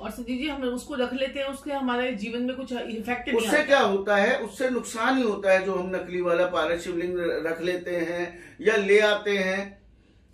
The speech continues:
Speaker 2: उसका negative effect आपको आने लग जाता है और हमारे धर्म से विश्वास उतरना शुरू हो जाता है।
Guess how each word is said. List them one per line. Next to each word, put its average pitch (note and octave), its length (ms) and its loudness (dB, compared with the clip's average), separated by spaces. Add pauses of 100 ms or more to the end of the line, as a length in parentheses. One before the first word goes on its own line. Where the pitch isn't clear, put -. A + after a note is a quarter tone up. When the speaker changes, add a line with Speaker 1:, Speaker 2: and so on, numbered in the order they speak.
(1200)
Speaker 2:
उसका D4 380 2
negative B3 960 2
effect B3+ 400 2
आपको B3+ 280 2
आने B3+ 220 4
लग A#3+ 160 4
जाता C4 240 4
है D4 60 8
और C#4+ 300 4
हमारे A#3+ 520 4
धर्म A3 400 0
से A#3 180 2
विश्वास E3 540 -2
उतरना D3 400 -6
शुरू D3+ 300 -8
हो D3 100 -6
जाता C#3+ 300 -8
है। - 200 -20